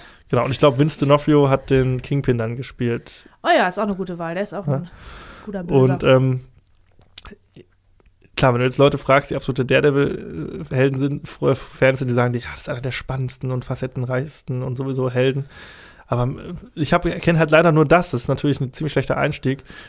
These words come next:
Speaker 1: Ich lass mich aber gerne überzeugen, wenn das jetzt wirklich irgendwie, wenn da mehr dahinter steckt, gerne so. Also,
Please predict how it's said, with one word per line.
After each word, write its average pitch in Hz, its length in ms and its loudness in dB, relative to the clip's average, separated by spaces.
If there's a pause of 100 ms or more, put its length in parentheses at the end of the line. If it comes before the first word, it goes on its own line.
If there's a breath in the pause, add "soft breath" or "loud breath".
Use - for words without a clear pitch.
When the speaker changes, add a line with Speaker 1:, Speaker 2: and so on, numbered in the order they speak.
Speaker 1:
Ich - 60 -14
lass 139 140 2
mich 147 120 4
aber 135 140 4
gerne 143 220 4
überzeugen, 135 420 4
wenn 123 80 -4
das 120 120 -4
jetzt 123 160 -6
wirklich 135 220 -8
irgendwie, 127 220 -2
wenn 127 100 -2
da 127 60 -2
mehr 123 140 0
dahinter 123 240 0
steckt, 143 260 -4
gerne 143 300 0
so. 123 240 -10
Also, 117 300 -4